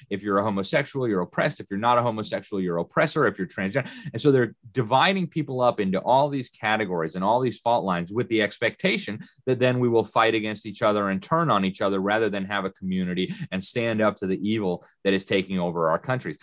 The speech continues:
And in fact, this is the same strategy that communists have used in every nation that they have taken over.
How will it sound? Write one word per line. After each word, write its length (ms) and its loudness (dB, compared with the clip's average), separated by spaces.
And 120 2
in 60 4
fact, 140 4
this 140 2
is 100 -2
the 80 -4
same 320 0
strategy 560 0
that 140 -2
communists 580 0
have 200 2
used 340 2
in 220 -4
every 320 6
nation 380 -2
that 120 -8
they 120 0
have 160 -2
taken 340 -4
over. 220 0